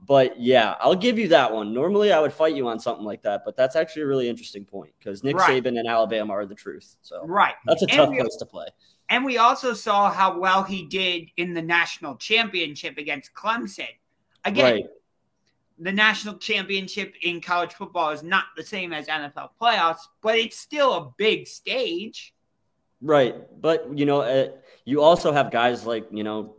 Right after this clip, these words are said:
Speaker 1: Jalen Hurts and Tua Tagovailoa who have showed up and done things on the big stage, and then they get to the pros and it doesn't work out that way. So there's definitely examples of both. Um,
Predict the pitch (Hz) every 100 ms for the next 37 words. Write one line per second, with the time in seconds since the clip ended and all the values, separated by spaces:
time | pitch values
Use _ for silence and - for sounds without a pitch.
0 | 95 - 113 113 113 107 104 - - 98
1 | 117 104 98 104 101 98 95 98 120 120
2 | 104 98 98 - 117 107 92 104 - 98
3 | 95 98 107 101 104 101 101 101 98 -
4 | 98 101 107 104 92 95 98 - 101 95
5 | 104 - 95 - 175 202 135 107 107 104
6 | 98 - - - - 120 139 127 120 110
7 | 135 123 95 80 69 73 - 113 110 -
8 | - _ _ 151 143 143 - 165 - 165
9 | 139 107 117 123 120 104 104 90 107 107
10 | 104 - _ _ _ _ _ 110 104 101
11 | 101